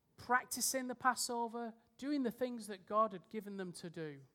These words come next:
What a transformation, because the king established right leadership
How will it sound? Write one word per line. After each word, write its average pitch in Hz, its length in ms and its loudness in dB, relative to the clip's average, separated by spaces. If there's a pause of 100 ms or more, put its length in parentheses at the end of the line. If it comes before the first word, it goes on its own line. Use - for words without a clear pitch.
(380)
What 247 180 0
a - 40 -4
transformation, 196 1120 -4 (640)
because 185 520 -6 (340)
the 165 80 -12
king 262 500 -2 (500)
established 220 840 0
right 165 260 -2
leadership 220 640 -2